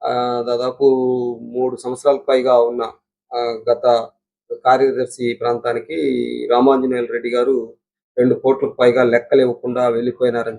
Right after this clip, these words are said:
చెప్పి ఆరోపణలు ఉన్నాయి. వాస్తవం కూడా ఇవ్వలేదని చెప్పేసి, ఆ, జూలైలో జరిగిన, ఎనిమిదో తేదీ జరిగిన గ్రామ సభలో నిర్ధారణకు రావడం జరిగింది.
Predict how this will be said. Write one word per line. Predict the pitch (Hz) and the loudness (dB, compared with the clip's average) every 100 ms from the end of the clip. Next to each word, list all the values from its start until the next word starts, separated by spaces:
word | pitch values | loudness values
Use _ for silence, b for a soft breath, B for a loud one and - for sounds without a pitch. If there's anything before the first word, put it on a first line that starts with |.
| 123 | -12
చెప్పి | - 139 120 | -10 -6 -2
ఆరోపణలు | 117 120 120 113 | 0 0 -2 -4
ఉన్నాయి. | 113 123 180 - _ _ - | -10 -8 -10 -10 _ _ 0
వాస్తవం | 131 135 131 127 | 0 0 -4 -2
కూడా | 127 120 | 0 0
ఇవ్వలేదని | 120 135 131 120 117 | 2 4 4 2 -2
చెప్పేసి, | 120 - 139 - 131 120 123 _ _ _ _ | -4 -6 -10 -8 -6 -6 -8 _ _ _ _
ఆ, | 120 123 117 113 113 110 113 113 - - | -2 0 0 -2 -6 -8 -12 -14 -18 0
జూలైలో | 135 139 143 135 127 | 6 8 8 4 2
జరిగిన, | 127 120 123 113 _ _ _ 123 | 0 -2 -4 -8 _ _ _ -4
ఎనిమిదో | 127 139 139 135 | 0 2 4 2
తేదీ | 127 123 | 0 -4
జరిగిన | 117 120 120 117 | 0 2 2 -2
గ్రామ | 104 123 131 | 0 0 0
సభలో | - 117 143 135 117 - _ _ _ | -2 -2 2 2 2 -6 _ _ _
నిర్ధారణకు | 127 127 127 143 127 123 - | 0 2 4 4 4 0 0
రావడం | 117 127 127 113 | 2 4 2 0
జరిగింది. | 107 101 - | -4 -8 -14